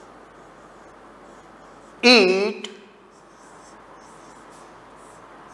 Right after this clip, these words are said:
an apple. ચાલો વિદ્યાર્થી મિત્રો, વાક્ય સાચું છે? સાચું છે? ઈ કયો પહેલા મને. રમેશ eat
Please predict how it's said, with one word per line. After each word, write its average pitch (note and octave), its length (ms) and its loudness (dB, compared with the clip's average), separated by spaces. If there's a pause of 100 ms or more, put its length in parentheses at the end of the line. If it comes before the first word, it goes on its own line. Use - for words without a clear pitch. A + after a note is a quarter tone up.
(520)
an G3+ 640 4 (3250)
apple. C3 460 -8
ચાલો D3+ 180 2
વિદ્યાર્થી C#3+ 340 0
મિત્રો, C3+ 280 -4
વાક્ય C#3+ 260 0
સાચું D#3 380 0
છે? F3 440 -2 (1600)
સાચું F#3+ 380 2
છે? E3 400 -6
ઈ D3 140 -4
કયો B2+ 120 -6
પહેલા A2 200 -8
મને. - 560 -6
રમેશ A#3 420 4
eat A3 220 -2